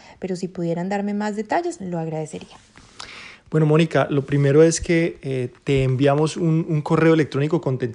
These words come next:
Speaker 2: contestándote en donde,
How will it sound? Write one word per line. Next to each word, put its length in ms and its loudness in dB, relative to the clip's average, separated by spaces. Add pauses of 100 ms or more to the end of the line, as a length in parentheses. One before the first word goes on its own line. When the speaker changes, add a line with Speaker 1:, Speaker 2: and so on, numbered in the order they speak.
(120)
Speaker 2:
contestándote 920 0 (160)
en 260 2
donde, 1000 4